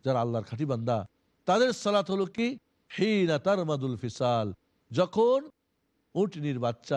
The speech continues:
যখন ছোট বাচ্চা, যখন সূর্যের তাপ বালুর মধ্যে পড়ে, আর ওই তাপটা ছোট বাচ্চা সেটা যখন অনুভব করতে পারে, এই সময়টাকে বলা হয়েছে যে হিনা তারমাদুল ফিসাল, অর্থাৎ যখন রৌদ্র খুব,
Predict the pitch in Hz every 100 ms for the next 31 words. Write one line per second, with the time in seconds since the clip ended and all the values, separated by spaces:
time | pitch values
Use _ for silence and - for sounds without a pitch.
0 | 127 117 123 113 - 147 120 110 - 120
1 | 104 - _ _ _ _ - 127 - 127
2 | - 165 120 117 120 - 120 113 104 117
3 | 139 127 123 107 120 - 135 143 131 _
4 | _ _ _ _ - 147 180 240 240 214
5 | 175 _ 156 123 95 _ _ - 190 190
6 | 156 143 - 151 107 - _ _ - 147
7 | 147 131 123 _ - 139 147 139 156 190
8 | 208 180 165 135 139 110 120 113 107 _
9 | _ _ 160 196 - 180 156 139 135 131
10 | 120 127 117 170 160 _ _ _ - -
11 | 170 147 139 123 117 110 98 117 - 117
12 | 101 - _ _ - 202 214 220 208 202
13 | _ _ _ _ 143 160 165 147 165 127
14 | 147 127 - 160 160